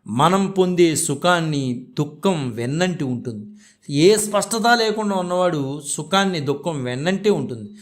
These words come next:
స్పష్టతతో సాధించే శాంతిలో దుఃఖస్పర్శ లేని శాశ్వత సుఖం ఉంటుంది. మనసు స్పష్టత పెరిగే కొద్దీ సున్నితత్వం, ధైర్యం, క్షమ, సహనం, ప్రేమ గుణాలు పెరుగుతాయి.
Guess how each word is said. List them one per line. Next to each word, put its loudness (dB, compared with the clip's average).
స్పష్టతతో 0
సాధించే 0
శాంతిలో -2
దుఃఖస్పర్శ -2
లేని 0
శాశ్వత -2
సుఖం -4
ఉంటుంది. -8
మనసు -4
స్పష్టత -4
పెరిగే 4
కొద్దీ -4
సున్నితత్వం, -4
ధైర్యం, 0
క్షమ, 0
సహనం, -2
ప్రేమ -2
గుణాలు 0
పెరుగుతాయి. -12